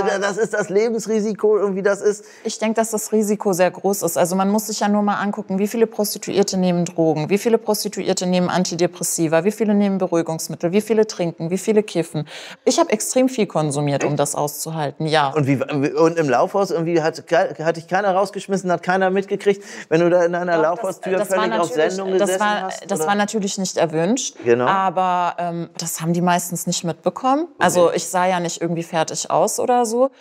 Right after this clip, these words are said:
Speaker 2: Also wenn ich das bei mir mitkriege, dann fliegen die achtkantig raus. Kriegen die einmal eine Ansage und beim zweiten Mal fliegen sie raus.
Speaker 1: Wenn die Antidepressiva nehmen?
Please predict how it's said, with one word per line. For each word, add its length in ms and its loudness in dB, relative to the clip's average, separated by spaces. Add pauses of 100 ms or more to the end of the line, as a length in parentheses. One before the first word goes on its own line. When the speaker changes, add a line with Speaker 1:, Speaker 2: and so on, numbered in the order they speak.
Speaker 2:
Also 200 2
wenn 140 0
ich 80 -10
das 180 0
bei 120 2
mir 200 -2
mitkriege, 360 0
dann 140 0
fliegen 300 2
die 100 2
achtkantig 520 -2
raus. 360 2
Kriegen 220 0
die 80 2
einmal 220 2
eine 140 0
Ansage 420 0
und 80 -4
beim 120 -4
zweiten 300 0
Mal 100 -4
fliegen 260 -2
sie 100 4
raus. 260 2
Speaker 1:
Wenn 140 -2
die 100 2
Antidepressiva 800 -4
nehmen? 180 -4